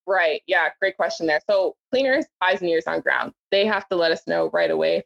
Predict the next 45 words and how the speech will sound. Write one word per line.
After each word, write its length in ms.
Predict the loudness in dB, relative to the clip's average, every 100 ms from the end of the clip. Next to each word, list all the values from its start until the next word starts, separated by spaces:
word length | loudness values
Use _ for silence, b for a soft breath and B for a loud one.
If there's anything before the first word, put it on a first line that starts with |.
| -2
they 140 | -2
know 260 | 0 0 0
it's 120 | -2
gonna 180 | -4 -2
be 180 | 0 -2
a 40 |
major 360 | 0 -2 -2 -2
issue. 340 | -2 -2 -4 -6 _ _ _ -6 -4
At 100 | -2
the 120 | 0
end 140 | 0
of 80 | 0
the 140 | -2 -2
day, 560 | 0 2 4 2 0 -2 _ _ _
with 280 | -6 -2 -2
the 80 | -2
handyman, 800 | -2 0 0 0 0 0 -2 -8 _ -4
that's 240 | -4 -2
why 100 | -2
we 120 | -2
have 240 | -2 -4 -2
three 120 | -2
back, 200 | -2 -2
like, 140 | -4 -4
that's 180 | -4 -2
why 60 |
we 100 | -2
have 100 | -2 -2
three 220 | -4 -2
on 160 | -4 -2
our 100 | 0
roster 340 | -2 -2 -2
at 120 | -2 -2
least, 400 | -6 -8 -8 -6
because 260 | -2 -2
if 80 | -2
one 240 | -2 -2 0
can't 220 | 0 -2 -2
come, 320 | -2 0 -2 -6 -6
you 120 | -2
know, 200 | 0 -2
you 140 | -2 0
got 200 | 0 -2 -6
two 100 | -2
backup. 420 | 0 -2 -4